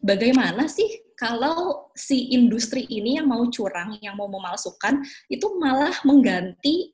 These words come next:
karbon yang ada di vanila, vanili menjadi karbon tiga belas semuanya. Nah, itu memang ada lagi caranya. Itu sebenarnya sudah pernah ditemukan, sudah pernah dicoba,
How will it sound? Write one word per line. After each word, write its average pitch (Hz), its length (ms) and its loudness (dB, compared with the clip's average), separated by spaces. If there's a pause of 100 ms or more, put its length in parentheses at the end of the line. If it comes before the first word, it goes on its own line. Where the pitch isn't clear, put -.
(140)
karbon 226 480 0
yang 214 240 -6
ada 190 240 -2
di 180 160 -6
vanila, 190 480 -4 (320)
vanili 233 640 -4
menjadi 220 640 -4 (240)
karbon 233 320 -2
tiga 185 240 0
belas 180 320 -4
semuanya. - 480 -6 (400)
Nah, 170 240 -10
itu 311 320 -6
memang 240 320 2
ada 196 160 -2
lagi 208 480 -4
caranya. 185 640 -10 (240)
Itu - 240 -8
sebenarnya 247 400 0
sudah 196 320 -6
pernah 202 160 -4
ditemukan, 190 480 -6
sudah 208 160 -8
pernah 196 240 -8
dicoba, 180 560 -8